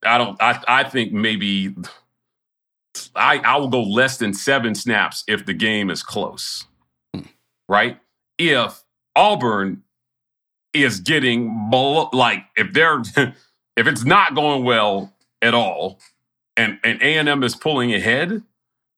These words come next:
then I, I think you might see Robbie by the second half. I think he, I think he will bench Thorne and he'll go with Robbie if A and M is pulling away and it's not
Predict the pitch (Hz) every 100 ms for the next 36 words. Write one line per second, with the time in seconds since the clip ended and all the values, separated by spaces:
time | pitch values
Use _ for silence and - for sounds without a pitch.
0 | _ _ _ _ _ _ _ _ 120 147
1 | 139 120 117 - 92 92 113 131 151 143
2 | 135 127 110 - 127 110 151 113 107 98
3 | 90 - 110 - 82 101 87 - - -
4 | _ _ _ _ _ _ - 98 101 117
5 | 113 - 101 120 - 117 101 - 117 131
6 | - 117 107 98 92 90 98 92 98 92
7 | 82 95 90 87 82 - 107 90 - _
8 | _ _ 123 123 117 104 82 - 123 110
9 | 104 87 92 90 82 80 - _ _ _
10 | 113 110 98 87 - 95 - 95 104 98